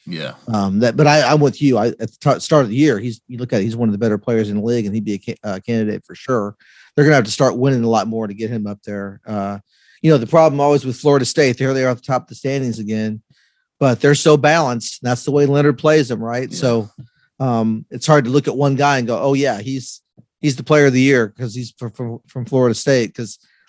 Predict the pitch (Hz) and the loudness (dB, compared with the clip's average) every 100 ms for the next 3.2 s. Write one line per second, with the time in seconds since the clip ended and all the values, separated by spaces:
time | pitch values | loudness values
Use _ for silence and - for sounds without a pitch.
0 | - 131 165 170 175 165 180 170 143 147 | -4 -2 0 4 4 6 4 4 2 2
1 | 131 127 151 147 - - - 147 147 - | 2 2 2 0 -4 -16 -2 0 0 -2
2 | - 135 135 147 127 - 151 135 143 135 | -8 -4 0 0 0 -4 -6 -4 -4 -4
3 | - 120 | -6 -10